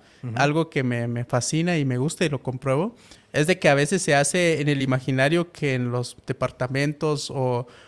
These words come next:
Speaker 2: o en la provincia no hay como acceso a información y que la gente no tenga conciencia, pero creo que lo que pasó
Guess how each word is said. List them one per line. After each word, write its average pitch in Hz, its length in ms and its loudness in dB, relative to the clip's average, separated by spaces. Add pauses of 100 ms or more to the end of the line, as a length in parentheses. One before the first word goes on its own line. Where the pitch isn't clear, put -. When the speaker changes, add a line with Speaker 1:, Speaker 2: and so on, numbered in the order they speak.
(240)
Speaker 2:
o 139 240 6
en 135 80 4
la 131 140 2
provincia 165 540 2
no 151 180 4
hay 151 180 4
como 160 280 0
acceso 135 440 -2
a 151 60 4
información 139 600 -2
y 151 80 -2
que - 120 -2
la 123 80 0
gente 143 300 -4
no 143 100 -2
tenga 147 260 2
conciencia, 151 540 -2
pero 143 180 -2
creo 143 200 -6
que - 80 -2
lo 147 100 -2
que 135 100 -6
pasó 143 480 -2